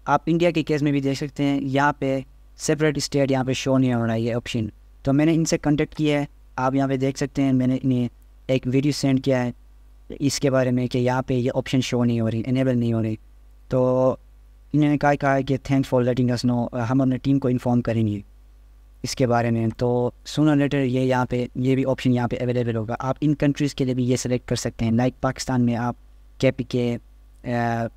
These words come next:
हर सिटी के लिहाज से आप यहाँ पे सिलेक्ट करके then इसकी प्राइस अलग-अलग यहाँ पे रख सकते हैं। यूज़र जब प्रोडक्ट परचेज करे तब उस वक्त कंट्री सिलेक्ट करेगा already। कंट्रीज़ के अंदर वो सब जो है, अ, स्टेट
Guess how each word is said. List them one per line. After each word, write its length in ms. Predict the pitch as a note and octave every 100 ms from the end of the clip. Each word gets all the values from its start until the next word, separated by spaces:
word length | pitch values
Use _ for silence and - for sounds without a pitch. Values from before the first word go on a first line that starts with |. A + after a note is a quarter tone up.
| -
हर 200 | C3+ C#3
सिटी 360 | - - - C3+
के 140 | B2+
लिहाज 300 | B2 A#2+ A#2+
से 180 | - A#2
आप 280 | A#2 A#2+ B2+
यहाँ 140 | B2
पे 100 | A2+
सिलेक्ट 380 | - A#2+ B2+ -
करके 340 | D3 - D3+ C#3 - - - -
then 180 | C3 C#3+
इसकी 220 | C#3+ -
प्राइस 280 | C3+ C3 C3 -
अलग-अलग 460 | B2+ B2 B2 A#2+ B2
यहाँ 140 | A#2+
पे 100 | A#2+
रख 140 | B2
सकते 280 | - A#2+ A#2
हैं। 120 | G#2 - -
यूज़र 280 | C#3 D3 D#3+
जब 160 | C#3 C#3+
प्रोडक्ट 280 | - C3 C3+
परचेज 360 | C#3 - C#3 C3+
करे 220 | C#3 C3+
तब 180 | - C#3 -
उस 160 | C#3
वक्त 300 | C#3 C3+ - - - - - -
कंट्री 280 | D3 D#3 D#3
सिलेक्ट 300 | - C#3+ C3+
करेगा 340 | C#3+ C3+ C3+
already। 460 | C3 B2+ B2+ B2 B2 -
कंट्रीज़ 360 | - C#3+ D3 C3+
के 80 | D#3
अंदर 300 | D3 C#3 C3+
वो 140 | B2
सब 280 | A#2+ - D3 -
जो 180 | B2+ C3+
है, 220 | B2+ B2+
अ, 60 | A#2+ - - - - - B2+
स्टेट 720 | B2 C3 - - C#3 C#3